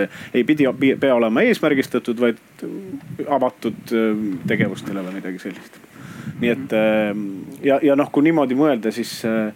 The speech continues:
ega see ei tähenda, et need kolm definitsiooni ammendavad nüüd kõik kogukonnatüübid, aga näha, et selline mitmekesisus on igal juhul, ähm,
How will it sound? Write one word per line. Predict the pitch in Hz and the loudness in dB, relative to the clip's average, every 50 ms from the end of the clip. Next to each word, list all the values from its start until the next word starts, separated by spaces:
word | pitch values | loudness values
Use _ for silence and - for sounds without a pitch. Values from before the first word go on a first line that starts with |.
| - - - - - - - - - - - - 92 - - - - - - - - | -10 -16 -16 -14 -14 -14 -14 -14 -16 -14 -14 -12 -10 -8 -6 -6 -6 -6 -2 -2 0
ega | 175 175 - | 0 2 2
see | - 160 160 147 | 2 2 2 2
ei | 147 | 4
tähenda, | 156 147 143 131 110 113 110 | 2 2 2 2 2 2 2
et | - - | 2 4
need | 139 131 - - | 2 2 2 2
kolm | - 151 160 160 131 117 104 | 4 4 6 4 4 2 2
definitsiooni | 127 127 - - 113 110 107 110 - 147 143 127 113 110 | 0 0 0 0 0 -2 0 0 2 2 4 4 4 4
ammendavad | 120 139 147 156 135 113 98 92 87 90 87 90 90 - | 2 2 4 4 2 2 0 -2 -4 -6 -6 -6 -8 -8
nüüd | 101 95 - | -10 -12 -2
kõik | - 131 127 117 - - - - - - | 0 2 2 2 0 -4 -14 -12 -6 -2
kogukonnatüübid, | 127 127 113 127 120 - 139 120 113 104 - - 170 151 127 113 104 90 - - - - - - - - - | -2 -2 0 0 0 2 2 2 2 0 0 2 2 2 2 2 -2 -6 -8 -12 -20 -18 -18 -14 -4 -2 -2
aga | 98 98 113 | 0 2 2
näha, | 127 139 135 127 101 | 2 4 4 2 2
et | 90 - | 0 0
selline | 117 107 107 107 110 110 | 0 2 2 4 4 4
mitmekesisus | 135 175 175 - - 220 - - 127 123 - 120 95 - 104 - - | 4 2 2 -2 -4 -4 -2 0 0 0 0 -2 -4 -6 -8 -10 -8
on | 101 104 | -8 -8
igal | 107 101 107 95 95 | -6 -6 -6 -4 -4
juhul, | 98 95 98 95 95 92 92 | -6 -6 -8 -10 -10 -8 -8
ähm, | 92 92 92 92 | -8 -8 -10 -12